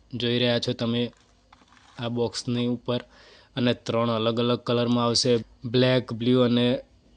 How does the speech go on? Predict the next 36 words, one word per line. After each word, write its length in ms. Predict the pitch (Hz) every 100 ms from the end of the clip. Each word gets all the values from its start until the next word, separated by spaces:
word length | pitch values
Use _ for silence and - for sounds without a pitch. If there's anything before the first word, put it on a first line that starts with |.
| -
વ્હાઇટ. 500 | 123 113 127 123 - -
આ 100 | 131
ત્રણ 280 | 120 120 120
કલરમાં 420 | 120 123 123 127
અવેલેબલ 480 | 117 117 120 120 120
છે 100 | 117
અને 180 | 127 123
એની 140 | 120
સ્પેસિફિકેશન 760 | 113 110 95 123 120 135 120 123
પણ 180 | 123 123
જોઈ 180 | 123 123
લઈએ 200 | 120 123
આપણે. 340 | 117 120 120 - - - - - -
બ્લુ 120 | 123
લઈએ, 220 | 123 123
Bluetooth 440 | 117 113 110 123 123
વેરિએશન 340 | 117 120 123
પાંચ 280 | 113 113 107
પોઇન્ટ 240 | 123 120
ચાર 220 | 110 113 120
છે 120 | 120
અને 140 | 120
આઈ 160 | 110 110
પી 200 | - 127
એક્સ 240 | 123 -
રેટિંગ 360 | 120 117 123 120
છે, 140 | 127
આઈ 180 | 123 117
પી 200 | 113 127
એક્સ 240 | 123 123
થ્રી 220 | - 123 127
છે 180 | -
અને 300 | 127 123 123 123 - - - - _ _ -
પ્લે 280 | 120 120 120
ટાઇમ 360 | 123 120 123
છે 320 | 117 123 123